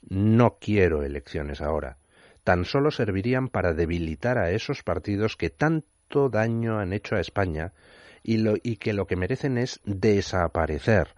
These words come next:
no seguir condicionando desde su debilidad lo que puedan hacer Albert Rivera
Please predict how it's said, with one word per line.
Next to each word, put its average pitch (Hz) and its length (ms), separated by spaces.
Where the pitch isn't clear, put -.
no 127 440
seguir 90 400
condicionando 85 880
desde 73 340
su 82 240
debilidad 76 640
lo 78 180
que - 100
puedan 104 360
hacer 87 360
Albert 78 380
Rivera 76 460